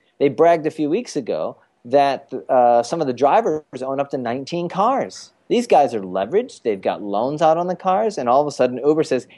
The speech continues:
"Hey, guess what? We're gonna flood the market with cheap taxis now, but they're hybrids." The high-end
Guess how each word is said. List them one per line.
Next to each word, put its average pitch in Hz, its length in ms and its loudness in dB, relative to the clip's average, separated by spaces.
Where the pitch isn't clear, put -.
"Hey, 226 520 6
guess 240 240 2
what? 247 420 -2
We're 262 140 0
gonna 285 160 0
flood 151 260 0
the 156 60 -4
market 151 280 -6
with 208 120 -8
cheap 170 280 -10
taxis 135 600 -6
now, 101 320 -6
but 214 120 -2
they're 196 120 4
hybrids." 202 640 -2
The 147 80 -4
high-end 202 760 0